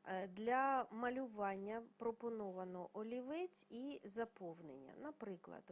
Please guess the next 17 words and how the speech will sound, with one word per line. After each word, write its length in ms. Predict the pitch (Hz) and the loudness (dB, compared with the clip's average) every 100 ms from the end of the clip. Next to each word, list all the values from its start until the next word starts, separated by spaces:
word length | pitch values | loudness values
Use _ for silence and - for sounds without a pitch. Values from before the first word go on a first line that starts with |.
| 196 | -4
вибрали 500 | 285 208 190 180 175 | -2 -2 -2 -2 -4
олівець. 840 | 233 277 233 175 170 160 165 - - - _ | -2 -2 -2 -4 -4 -6 -8 -18 -20 -20 _
За 140 | 208 | -4
допомогою 480 | 220 233 247 247 240 | -2 0 0 -2 0
олівця 380 | 240 247 - 330 | -2 -2 -2 -4
створюємо 640 | 320 226 247 233 196 180 | -4 -4 -2 -2 -2 -4
форму. 600 | 175 - 180 180 180 170 - - - _ | -6 -12 -8 -8 -8 -14 -16 -20 -20 _
Вибираємо 680 | 226 233 320 339 247 190 180 | -6 0 2 2 2 0 -4
колір, 600 | - 277 294 277 285 269 - _ _ _ _ _ - | -6 -4 -4 2 0 0 -10 _ _ _ _ _ -12
говоримо 800 | 202 220 247 233 208 190 185 | -8 -2 0 2 0 0 -2
«Окей» 520 | 180 185 311 359 339 - | -2 -4 -4 -4 -4 -6
і 220 | 302 339 | -6 -6
за 160 | 254 226 | -4 -2
допомогою, 920 | 220 233 247 247 240 220 202 196 190 - _ _ _ _ _ _ _ _ _ _ _ _ _ _ _ _ _ _ _ _ _ _ _ _ | -2 -2 -4 -2 -2 0 -2 -2 -6 -10 _ _ _ _ _ _ _ _ _ _ _ _ _ _ _ _ _ _ _ _ _ _ _ _
давайте 480 | - 196 - - 190 | -14 -12 -14 -12 -10
я 160 | 190 | -10
че-, 260 | 185 - | -12 -14